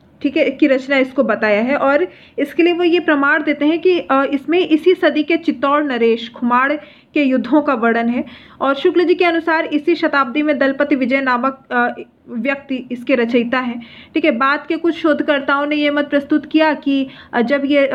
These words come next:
कि जब, कि ये जो रचना है ये सत्रहवीं शताब्दी की है और सत्रहवीं शताब्दी के दलपति विजय नामक एक जैन साधु इसके रचनाकार हैं। ठीक है, इसके पक्ष में प्रमाण ये दिया गया है कि, अ, इस रचना में सत्रहवीं सदी के चित्तौड़ नरेश, अ,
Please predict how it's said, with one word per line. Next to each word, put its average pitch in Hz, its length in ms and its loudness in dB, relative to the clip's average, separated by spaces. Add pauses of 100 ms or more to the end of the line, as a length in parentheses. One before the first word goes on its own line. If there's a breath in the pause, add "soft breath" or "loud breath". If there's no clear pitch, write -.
(440)
कि 277 100 2
जब, 269 380 -2
कि 277 120 -2
ये 262 240 2
जो 262 100 2
रचना 240 320 0
है 302 140 2
ये 294 80 0
सत्रहवीं 285 500 0
शताब्दी 247 480 0
की 247 140 -6
है 269 60 4
और 269 120 4
सत्रहवीं 254 440 0
शताब्दी 247 440 -2
के 277 100 0
दलपति 247 400 -2
विजय 247 200 0
नामक 254 360 0
एक 226 140 0
जैन 254 280 -2
साधु 247 380 -2
इसके 254 260 0
रचनाकार 214 540 -2
हैं। 240 180 -8 (360 loud breath)
ठीक 339 100 2
है, 311 60 4
इसके 285 280 0
पक्ष 302 300 -2
में 320 80 2
प्रमाण 294 300 0
ये 294 160 0
दिया 285 240 0
गया 269 340 -2 (460 soft breath)
है 285 180 0
कि, 311 240 0
अ, 254 160 0
इस 277 260 -2
रचना 277 300 0
में 330 140 0
सत्रहवीं 277 560 0
सदी 294 240 0
के 320 120 0
चित्तौड़ 277 460 0
नरेश, 285 440 2
अ, 370 60 2